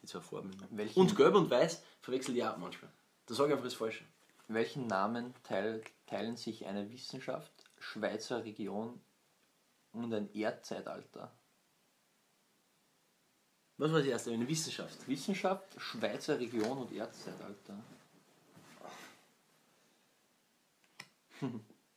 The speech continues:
Speaker 1: Aber wenn man's weiß, ist es witzig, wenn man's zuteilen kann wahrscheinlich. Aber
Speaker 2: Ja, dann ist alles klar.
Speaker 1: da kann man, da kann man ewig lang kombinieren.
Speaker 2: Aber so <laughs> würde, würde man nicht drauf
Speaker 1: Eine
Speaker 2: kommen.
Speaker 1: Wissenschaft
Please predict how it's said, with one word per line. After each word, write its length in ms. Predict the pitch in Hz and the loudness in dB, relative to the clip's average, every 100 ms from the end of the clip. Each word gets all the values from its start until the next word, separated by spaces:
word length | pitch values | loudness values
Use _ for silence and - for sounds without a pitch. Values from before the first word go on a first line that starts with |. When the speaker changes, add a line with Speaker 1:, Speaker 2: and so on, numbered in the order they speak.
| _ _ _ _ _ _ | _ _ _ _ _ _
Speaker 1:
Aber 180 | - 135 | -2 2
wenn 80 | 147 | 4
man's 160 | 143 | 6
weiß, 220 | 151 160 156 | 8 8 8
ist 140 | 151 | 2
es 80 | - | 2
witzig, 240 | 151 143 | 0 4
wenn 80 | 127 | 4
man's 160 | 120 - | 4 4
zuteilen 400 | 147 156 104 101 | 4 6 4 4
kann 180 | 110 101 | 0 0
wahrscheinlich. 400 | 98 92 101 107 | -2 -4 -4 2
Aber 100 | 110 | 4
Speaker 2:
Ja, 160 | 104 - - | 2 0 -8
dann 140 | 104 104 | -4 -4
ist 100 | 107 | -4
alles 140 | 107 | -6
klar. 180 | 107 107 - _ _ _ _ - | -8 -12 -16 _ _ _ _ -12
Speaker 1:
da 100 | - | -8
kann 200 | 123 131 | -6 -2
man, 180 | 131 123 - | -2 -2 -4
da 80 | 117 | -4
kann 160 | 127 | -2
man 120 | 120 | 0
ewig 280 | 110 139 131 | 0 2 2
lang 260 | 120 120 117 - | 2 0 -2 -6
kombinieren. 600 | 131 123 120 120 151 127 | -2 0 0 -2 0 0
Speaker 2:
Aber 200 | 107 110 | 0 0
so 380 | - 123 131 131 | 2 4 4 4
<laughs> 40 | |
würde, 180 | 139 143 - 143 131 | 4 4 0 -2 2
würde 160 | 127 | 2
man 120 | 113 | 2
nicht 160 | 110 110 | -2 -2
drauf 80 | 110 | -4
Speaker 1:
Eine 80 | 113 | -4
Speaker 2:
kommen. 140 | 113 | -6
Speaker 1:
Wissenschaft 880 | 151 - - 120 - 101 104 - | -6 -2 -2 0 2 0 -2 -10